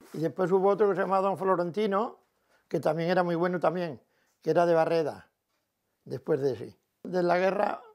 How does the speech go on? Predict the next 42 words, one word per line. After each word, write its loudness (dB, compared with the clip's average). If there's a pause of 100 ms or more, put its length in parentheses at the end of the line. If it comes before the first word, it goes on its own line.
hombre, 0
hubo 2
sus -8 (280)
más -4
y -2
sus -4
menos, -6 (1160)
porque -4
aquí 0
mataron 2
a, -4 (380)
al -4
cura 2
que -2
había 4
aquí, -4
que 0
era 4
de 2
aquí -2
del 0
pueblo, 0
le 2
mataron -2
a -2
un -4
sobrino, 0 (440)
los -4
llevaron 2
los 2
rocos -2
y -2
los -2
mataron, -2
nunca -2
más -4
se -4
volvió -2
a -6
saber -4
de -6
ellos. -10